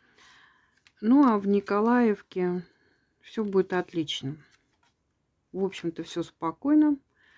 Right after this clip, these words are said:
Королева мечей тоже угомонилась. М, но могут быть, м, прилёты, обстрелы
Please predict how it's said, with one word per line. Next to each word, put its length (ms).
Королева 480
мечей 500
тоже 360
угомонилась. 1000
М, 160
но 340
могут 460
быть, 360
м, 600
прилёты, 480
обстрелы 840